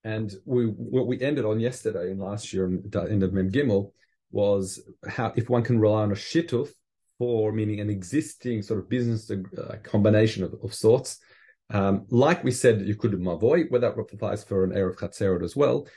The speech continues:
And we said it was a one-off thing, b'makom dachak, one could, but generally not. Okay, so let's begin now. Rabbi Yosef Bar Bun says, B'Shem Rav Yehuda, Kedin,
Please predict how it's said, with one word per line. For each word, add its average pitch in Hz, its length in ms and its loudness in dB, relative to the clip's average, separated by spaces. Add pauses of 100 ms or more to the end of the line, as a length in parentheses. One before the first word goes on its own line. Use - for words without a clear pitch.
(140)
And 110 100 -2
we 120 80 2
said 123 300 -2
it 110 180 -2
was 107 400 0
a 104 100 -2
one-off 98 460 -2 (100)
thing, 92 280 -2
b'makom 82 420 -6
dachak, 87 360 -6
one 87 200 -6
could, 143 260 4
but 101 100 2
generally 98 360 4
not. 87 260 2 (440)
Okay, - 240 0 (480)
so 117 160 0
let's 131 160 2
begin 117 280 4
now. 78 200 2
Rabbi 101 220 2
Yosef 160 340 4
Bar 117 160 4
Bun 120 240 2
says, 107 240 -4
B'Shem 104 360 0
Rav 95 200 -2
Yehuda, 110 480 0 (600)
Kedin, 147 720 -2